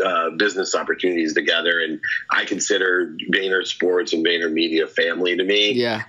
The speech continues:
Speaker 1: Uh, A J, Gary, Justin Giangrande, their, their lead agent, you know, all, uh, they're like younger brothers to me.
Speaker 2: Yep.
Speaker 1: That's how old I am. But, uh, it, it's been a, a whirlwind. But I will tell you,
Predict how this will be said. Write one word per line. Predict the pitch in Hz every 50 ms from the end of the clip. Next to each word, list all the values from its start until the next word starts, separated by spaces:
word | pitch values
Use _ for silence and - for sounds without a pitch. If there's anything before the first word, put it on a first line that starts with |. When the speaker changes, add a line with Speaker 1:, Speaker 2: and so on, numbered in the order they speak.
| - -
Speaker 1:
Uh, | 82 85 80 78 76 76 76 -
A | 95 98 101 95
J, | 87 95 98 92 90 90 90 87
Gary, | 85 92 92 92 92 92 90 90 90 87 87 85 78
Justin | - - 85 - - 85 82 82
Giangrande, | 78 80 80 78 80 82 82 82 82 85 85 82
their, | 78 80 78 - - - - - - - - -
their | 87 85 82
lead | 80 82 85 80 78
agent, | - 80 82 80 71 85 82 80 80 80 82 - -
you | 80 80
know, | 76 76
all, | 82 90 95 98 98 95 95 92 92 90 - - - - - - - - -
uh, | 85 87 80 78
they're | 90 92 87
like | 85 80 78 69
younger | 78 87 85 85 85 82
brothers | 73 82 80 80 80 85 82 - -
to | 110 82
me. | 82 80 82 80 80 76 -
Speaker 2:
Yep. | - -
Speaker 1:
That's | 78 73 -
how | 76 69
old | 65 67 73 76 78
I | 73 71 71 73 76
am. | 73 78 76
But, | 78 76 - - - - - - - - -
uh, | 90 90 85 85 82 - - - - - - _ _ _ -
it, | 135 127 107 123 131 143 -
it's | 147 - -
been | - 147 143 -
a, |
a | 131 120 - 117 110
whirlwind. | 110 113 139 151 147 131 113 104
But | 117 120
I | 117 127
will | 131 131 123
tell | - 147 131 127
you, | 117 147 -